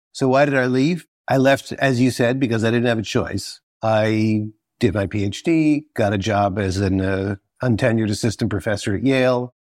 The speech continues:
When you get a position like that, unless you are self-delusional, you don't expect to make your career at the institution that's hired you. Places like Yale,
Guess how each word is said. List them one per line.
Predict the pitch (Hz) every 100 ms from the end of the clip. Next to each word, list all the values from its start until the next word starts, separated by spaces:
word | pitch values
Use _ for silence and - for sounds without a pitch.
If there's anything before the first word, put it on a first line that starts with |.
| -
When | 107 107
you | 107 110 107 107 _ - 139
get | 123 117
a |
position | 131 117 123 - 110
like | 110 -
that, | 104 101 101 - _ -
unless | 120 107 98 -
you | 120 98
are | 92 92 90 90 95 _ -
self-delusional, | - 101 98 123 143 127 123 117 110 - _ _ -
you | 113 104 104 - _ _ 165 110
don't | 139 123 117
expect | - - 110 92 - 123
to | 123
make | 107 95 -
your | 98
career | 117 113 104 101 95 92 _ _
at | 107 98 - _ -
the | 107 107 107 101
institution | 104 117 120 101 104
that's | 95 -
hired | 123 117 110 110
you. | 101 98 101 101 _ _
Places | 139 123 123 113
like | 107 95
Yale, | 98 95 92 90 98